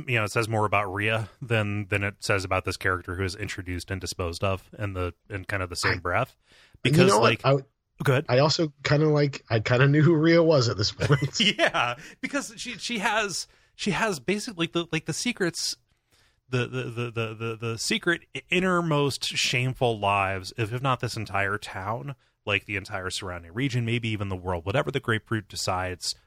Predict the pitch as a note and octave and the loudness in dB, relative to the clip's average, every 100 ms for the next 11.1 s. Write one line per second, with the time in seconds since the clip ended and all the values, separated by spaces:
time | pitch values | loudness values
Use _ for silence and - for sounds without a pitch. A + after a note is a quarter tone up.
0 | _ A2+ F#2+ G2 F#2+ F#2 - - G2 F2+ | _ -6 0 0 0 -6 -4 -4 -6 -8
1 | - - _ _ _ _ _ G#2+ G2+ G2 | -16 -20 _ _ _ _ _ 2 2 2
2 | F#2 G2 - G#2+ B2 C3 - A#2 - G#2+ | -2 -8 -2 2 2 0 2 0 2 -2
3 | G#2 - - G2 F#2 F2+ - C3 A#2+ G2 | -2 -6 -6 -6 -6 -8 0 2 2 0
4 | - G2 F#2 - - F#2 G#2 G2 F#2 F#2 | -4 -8 -8 -8 -8 -4 -2 0 -2 -4
5 | - F3+ D3+ B2 A2 - A2+ A2 A2 A2 | 0 2 4 2 -4 -8 -8 -6 -6 -4
6 | G2+ G2 F#2+ F#2 - _ _ _ A2+ A2+ | -4 -4 -2 -4 -8 _ _ _ -4 -2
7 | G#2+ G2 G2+ _ _ _ - - F#3+ G3+ | 0 -4 -10 _ _ _ -10 -6 -4 -4
8 | - - - D3+ D3 - - _ _ _ | -4 -2 0 -2 -2 -8 -18 _ _ _
9 | - A#2+ A2+ - C3+ E3 - E3+ - - | -2 -2 -2 -4 0 2 2 0 0 2
10 | E3+ F3+ F3+ - A#2 F#2 F#2+ E2+ E2+ E2 | 2 2 0 2 0 2 0 -2 -6 -8
11 | F2 | -14